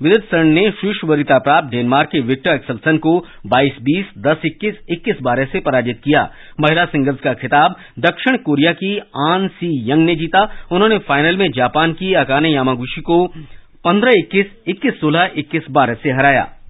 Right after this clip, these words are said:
ओडिशा में हॉकी विश्व कप में भारत और न्यूजीलैंड के बीच क्रॉसओवर मैच का निर्णय सडन डेथ के आधार पर हुआ है।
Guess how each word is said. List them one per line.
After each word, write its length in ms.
ओडिशा 360
में 140
हॉकी 380
विश्व 300
कप 100
में 120
भारत 400
और 120
न्यूजीलैंड 400
के 160
बीच 380
क्रॉसओवर 500
मैच 240
का 160
निर्णय 360
सडन 320
डेथ 360
के 100
आधार 300
पर 180
हुआ 240
है। 120